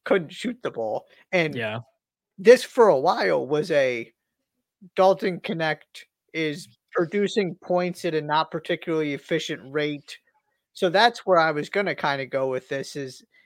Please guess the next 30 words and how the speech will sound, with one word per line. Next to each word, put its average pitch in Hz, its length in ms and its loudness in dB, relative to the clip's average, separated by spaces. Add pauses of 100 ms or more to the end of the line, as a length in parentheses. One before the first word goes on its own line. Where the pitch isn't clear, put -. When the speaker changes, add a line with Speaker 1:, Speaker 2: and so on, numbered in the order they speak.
(400)
Speaker 1:
if - 140 -4
everybody 233 320 4
else 185 180 2
is - 120 -12
terrible 170 380 2
and 151 100 -6
he's 180 180 -8
not 165 180 -2
spectacular, 151 800 -2
you've 139 180 -10
got 143 200 -2
a 113 40 -12
problem. 120 640 -2 (360)
Speaker 2:
You're 170 180 8
Speaker 1:
And 214 80 10
Speaker 2:
not 220 140 10
allowed 156 180 6
to 139 80 0
come 135 220 2
onto 123 120 0
the 113 80 -4
podcast 113 560 2
after 117 200 -2
he 113 60 0
has 110 160 -6
thirty-one 110 600 -4
and, 110 540 -8
and 120 200 -4
suggest 131 480 0
anything 117 720 -6